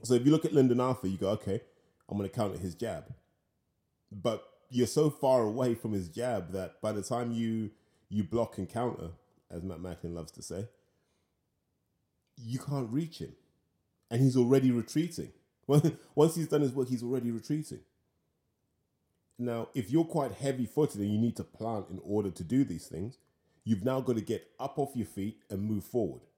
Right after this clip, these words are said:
It's too late by then. Now you're eating the jab again. And Lyndon Arthur knew. Lyndon Arthur knew all he had to do was get Yarde to plant his feet,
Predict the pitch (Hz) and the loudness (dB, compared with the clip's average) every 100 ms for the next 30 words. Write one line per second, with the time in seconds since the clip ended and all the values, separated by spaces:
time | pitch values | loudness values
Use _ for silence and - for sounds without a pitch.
0 | _ 104 - - 107 104 - 71 67 64 | _ -12 -8 -4 -2 -2 -6 -14 -16 -20
1 | _ - 107 113 110 110 95 87 82 92 | _ -8 -2 2 2 0 -4 -8 -6 -6
2 | 78 73 - _ _ _ _ _ _ _ | -6 -10 -20 _ _ _ _ _ _ _
3 | _ _ _ _ _ _ _ _ _ - | _ _ _ _ _ _ _ _ _ -10
4 | 107 113 127 123 120 113 135 127 147 87 | 0 6 6 6 4 2 -2 -4 -2 -4
5 | 85 110 170 196 185 175 160 113 110 143 | 0 2 2 0 -4 -4 -2 0 2 2
6 | 156 151 151 131 127 117 101 107 104 127 | 2 0 -2 -4 -2 -2 -2 -6 -2 -2
7 | 120 85 - 131 123 139 131 - 95 | -2 -8 -4 -4 -2 -6 -6 -6 -6